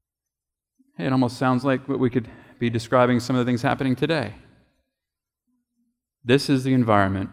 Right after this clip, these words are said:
which Paul writes some of his most encouraging words to engage. So if we find ourselves thinking that we're kind of just here in the twenty-first century and the words of Paul don't have anything to do with us,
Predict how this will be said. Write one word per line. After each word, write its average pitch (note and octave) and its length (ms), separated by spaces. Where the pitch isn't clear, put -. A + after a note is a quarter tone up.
which G#2+ 260
Paul A#2 340
writes G#2 380
some - 280
of G2+ 160
his G#2 140
most G#2 240
encouraging A2+ 600
words G2 500
to - 80
engage. F#2+ 560
So - 120
if G#2 40
we D3+ 100
find D#3 280
ourselves C3 460
thinking C3+ 300
that A#2 120
we're C#3+ 280
kind C#3+ 200
of B2+ 140
just C3 280
here D3 180
in C3+ 60
the B2 60
twenty-first C3+ 400
century D3+ 360
and A#2 100
the A2 40
words C3 280
of A#2 100
Paul C#3+ 240
don't B2+ 180
have B2 140
anything D3+ 300
to B2+ 80
do C#3 180
with C3 140
us, A2 240